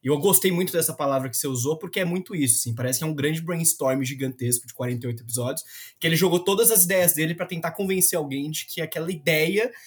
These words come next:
merecia seguir pra frente. Que é a ideia qual é os stands em si, ponto. Assim, é a forma que eu enxergo. E é o que eu mais gosto nessa temporada, porque é o que eu mais gosto em Jojo, que é a apelação do absurdo. Assim,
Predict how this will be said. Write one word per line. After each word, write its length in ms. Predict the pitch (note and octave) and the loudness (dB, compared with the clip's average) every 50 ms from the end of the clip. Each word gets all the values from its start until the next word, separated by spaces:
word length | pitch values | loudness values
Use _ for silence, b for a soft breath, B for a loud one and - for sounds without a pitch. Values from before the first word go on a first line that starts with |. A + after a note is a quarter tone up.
| B B B | B B B
merecia 500 | D3 D#3+ D#3+ D#3+ - - - F3+ F3+ E3+ | 0 0 2 4 4 4 4 4 4 4
seguir 300 | F3 - F#3 D3+ E3+ F3+ | 4 2 2 -2 -2 -2
pra 140 | F3+ F#3+ G3 | -2 -4 -6
frente. 460 | - - C3+ C3 A#2 A2 A2 - - B B B B B _ _ _ _ - - | -6 -4 -4 -2 -2 -2 -4 -6 -8 B B B B B _ _ _ _ -8 -4
Que 200 | - - E3+ E3 | 0 2 4 4
é 80 | D#3 D#3 | 4 4
a 40 | D#3+ | 2
ideia 400 | D#3+ C#3 C#3 D3 D3 D3 D3+ D#3 | 0 0 0 2 2 2 0 0
qual 240 | - F3 D#3+ D3+ D3 | 0 0 0 2 2
é 140 | D3+ F3 F3 | 2 2 2
os 200 | F3+ F3+ E3+ F3+ | 0 2 2 4
stands 600 | - - - D#3+ D3 D#3+ E3+ D#3+ - - - - | 4 2 2 2 -2 0 2 4 4 2 2 -2
em 140 | D3+ E3 F3+ | -4 0 2
si, 400 | - - - D#3 F3 G3+ - _ _ - | 4 4 4 2 -2 -6 -8 _ _ 0
ponto. 460 | F3+ E3+ D3 A#2+ A2+ A2+ - - - - | 2 2 2 0 -2 -6 -10 -14 -16 -12
Assim, 340 | - A2+ - - A2+ G#2+ G#2+ | -8 -6 -6 -6 -6 -8 -8
é 100 | G#2+ A2 | -6 -6
a 60 | A2 | -6
forma 320 | A2+ - A#2+ A#2 C3 C3+ - B B B B B B B | -6 -4 -4 -2 -2 -4 -6 B B B B B B B
que 80 | - C3+ | -2 0
eu 60 | C3+ | 0
enxergo. 580 | D3 D#3 D3+ - D3 B2+ A#2+ B2+ D3 D3 E3 - B B B B B B - | 0 0 0 0 2 0 0 0 -2 -6 -8 -14 B B B B B B -2
E 140 | G3 G#3+ | 2 2
é 320 | G#3+ A3 A#3 A#3+ C4 C4 - | 4 4 4 4 2 2 0
o 120 | - B3 - | -4 -6 -2
que 100 | - C4 | 2 2
eu 80 | B3+ | 2
mais 260 | A#3+ A3+ A#3 B3+ B3+ | 2 2 2 2 0
gosto 540 | G#3+ D#3+ E3+ E3 D#3+ E3 D#3+ - - E3+ E3 | 0 2 2 2 2 2 0 -2 -4 -6 -6
nessa 300 | D#3+ C3 C3 A#2+ - B2 | -6 -4 -4 -4 -4 -4
temporada, 500 | B2+ B2+ A#2+ B2 A#2+ A#2 A#2 A#2 C3+ C3+ | -6 -6 -6 -6 -4 -4 -4 -4 -6 -6
porque 180 | - - A#2 - | -10 -10 -6 -4
é 60 | D3+ | -4
o 40 | C3 | -4
que 60 | - | -4
eu 60 | E3 | -4
mais 180 | D3+ D3 C#3 C3 | -4 -2 -4 -2
gosto 280 | C3 C#3+ C#3+ - E3+ | -2 -2 0 0 0
em 80 | E3 C3+ | -2 -2
Jojo, 440 | B2+ C3 B2+ B2 B2 A#2+ B2 B2+ - b b b b b b - | -2 0 0 0 0 0 -2 -6 -8 b b b b b b -8
que 320 | - - - G3+ G#3 F#3+ | -6 -4 -2 2 2 4
é 280 | F3 F3 F#3 G3 G#3+ - - | 4 4 4 2 2 0 -2
a 220 | D#3+ E3 E3 D#3+ - D#3 | -2 -2 -2 -2 -2 -4
apelação 520 | D3+ - - F3 F3 E3+ E3 - - E3+ E3+ | -6 -4 -2 0 2 2 2 2 0 0 0
do 80 | E3+ | 0
absurdo. 640 | F3 E3+ F#3 G3+ - - B3+ A#3+ A3+ F3 B2 A2 - - _ _ - | 0 0 2 4 4 4 4 2 -2 -4 -6 -8 -10 -12 _ _ -14
Assim, 200 | - - A2+ | -10 -6 -6